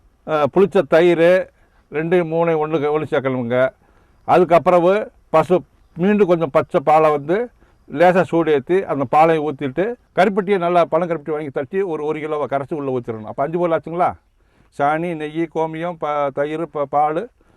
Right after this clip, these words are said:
கருப்பட்டி பொருள் அஞ்சு பொருள் ஆச்சு. இது வந்து பூஜை பொருள் அடிப்படையானது. இதுக்கு மேல நம்ம நுண்ணுயிர்களை வேகமா வளர்க்கறதுக்காக வேண்டி தான் வந்து வாழைப்பழம் போடுறோம், அந்த காளி நீர் ஓட்டுறோம்,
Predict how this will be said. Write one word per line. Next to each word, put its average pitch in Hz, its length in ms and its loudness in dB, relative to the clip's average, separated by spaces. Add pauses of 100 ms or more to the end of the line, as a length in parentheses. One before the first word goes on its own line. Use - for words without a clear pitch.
(140)
கருப்பட்டி 156 260 -4
பொருள் 151 180 -2
அஞ்சு 147 180 -4
பொருள் 143 180 -4
ஆச்சு. 120 240 -6 (640)
இது 170 200 0
வந்து 175 240 0
பூஜை 165 240 -2
பொருள் 156 240 -2
அடிப்படையானது. 147 640 -4 (460)
இதுக்கு 170 240 -8
மேல 202 160 0
நம்ம 175 180 -2
நுண்ணுயிர்களை 170 500 -2
வேகமா 165 320 0
வளர்க்கறதுக்காக 143 540 -4
வேண்டி 139 180 -8
தான் 139 200 -6
வந்து 131 160 -10 (500)
வாழைப்பழம் 131 440 0
போடுறோம், 123 380 -4 (160)
அந்த 131 180 -6
காளி 139 280 -2
நீர் 131 240 -4
ஓட்டுறோம், 123 440 -6